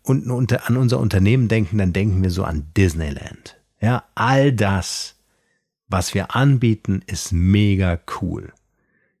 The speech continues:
Die besten gebrannten Mandeln, die beste Zuckerwatte, die besten Statistiken, äh, Statistiken, <laughs> Statisten und Animateure, all das, was so blinkt und bunt und das, was wir Kinder,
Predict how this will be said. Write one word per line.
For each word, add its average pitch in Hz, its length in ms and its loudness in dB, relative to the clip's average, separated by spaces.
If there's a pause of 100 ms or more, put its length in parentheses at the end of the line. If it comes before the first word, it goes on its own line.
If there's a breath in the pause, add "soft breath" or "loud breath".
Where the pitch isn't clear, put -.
(100)
Die 110 100 4 (220)
besten 127 440 2
gebrannten 90 500 0
Mandeln, 78 380 -4
die 98 100 -2
beste 107 540 -4
Zuckerwatte, 85 480 -6
die 104 140 0
besten 123 840 0 (340 soft breath)
Statistiken, 120 1160 -2 (320)
äh, 98 120 2
Statistiken, 82 560 -2 (100)
<laughs> 123 100 0
Statisten 107 640 0 (340 loud breath)
und 127 160 2
Animateure, 110 680 2
all 156 300 4
das, 127 400 0
was 107 160 2
so 104 140 0
blinkt 135 580 4
und 98 380 0
bunt 147 340 6
und 92 160 -4
das, 120 240 -2
was 107 160 -2
wir 101 80 0
Kinder, 156 720 4